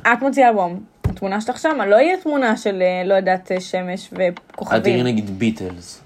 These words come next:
Speaker 2: שהם עוד הרבה מלפני.
Speaker 1: אבל זה לא
Speaker 2: או
Speaker 1: אותו
Speaker 2: פינק
Speaker 1: דבר.
Speaker 2: פלויד, כאילו, שהם משתמשים בעטיפה כעוד אקט אומנותי.
Speaker 1: אני חושבת אבל שא' זה מוזיקה שונה, ב'
Speaker 2: כן.
Speaker 1: אני חושבת שזה גם
Speaker 2: ברור.
Speaker 1: להקה, זה לא בן אדם.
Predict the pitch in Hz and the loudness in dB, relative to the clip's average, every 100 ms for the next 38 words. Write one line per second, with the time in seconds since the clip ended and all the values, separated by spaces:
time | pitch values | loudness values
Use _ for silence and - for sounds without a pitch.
0 | _ _ _ _ - - 101 98 110 101 | _ _ _ _ -16 -10 -8 -6 -6 -2
1 | 92 113 113 139 139 110 - 110 98 87 | 0 2 4 6 4 2 -2 -2 -2 -4
2 | 87 - 196 196 226 214 233 330 - 151 | -12 -6 0 2 2 4 4 2 2 4
3 | 143 - 180 180 170 175 185 185 - 85 | 4 2 0 0 0 -2 -6 -12 -14 -14
4 | 85 87 - 90 90 95 95 - 98 - | -14 -14 -12 -10 -8 -8 -8 -8 -8 -4
5 | 135 156 156 120 113 - 117 165 170 123 | -2 2 2 2 -2 -6 -2 0 0 -2
6 | 87 165 147 120 - 156 - 131 117 107 | 2 2 2 0 -2 -4 -4 -2 0 -2
7 | 104 233 - 240 277 320 285 220 202 - | 0 0 0 2 4 4 4 2 0 2
8 | 202 - - 226 262 269 208 - 196 208 | 2 0 2 2 2 0 -4 -4 -6 -8
9 | 226 208 - 160 170 180 _ _ 190 202 | -8 -8 -10 -10 -10 -12 _ _ -4 0
10 | 226 233 220 220 - 220 226 196 196 196 | 2 2 0 -4 -2 -2 -2 -6 -6 -2
11 | 196 190 190 208 190 175 170 185 190 180 | 0 0 2 2 4 2 0 0 -2 -4
12 | 175 | -6